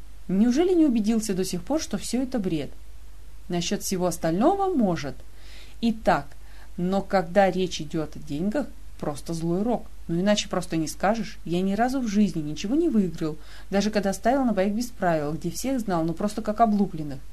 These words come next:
«Нет уж, лучше не рисковать». «Маньяк», прокомментировал Жак и предупредил.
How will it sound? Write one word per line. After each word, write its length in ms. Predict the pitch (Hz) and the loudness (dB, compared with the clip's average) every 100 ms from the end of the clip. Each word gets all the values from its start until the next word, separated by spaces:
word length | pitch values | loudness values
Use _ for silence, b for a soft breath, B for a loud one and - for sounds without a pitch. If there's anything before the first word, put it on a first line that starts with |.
| - - - - - - - | -10 -12 -10 -10 -10 -10 -2
«Нет 260 | 262 381 196 | 0 2 0
уж, 240 | - - | -2 0
лучше 340 | 208 311 - | 0 0 2
не 140 | 226 214 | 4 4
рисковать». 640 | 185 - 165 156 139 - - - - - - - | 2 -2 0 0 0 -6 -8 -8 -8 -10 -8 -4
«Маньяк», 800 | 170 254 254 180 165 147 - - - - | 2 6 6 4 4 2 2 -8 -10 -8
прокомментировал 760 | 170 185 185 175 180 165 156 | -6 -2 -2 -2 -2 -2 -2
Жак 260 | 170 233 262 | 2 2 2
и 40 | |
предупредил. 720 | 226 214 214 214 202 175 143 | 0 0 0 0 0 -2 -6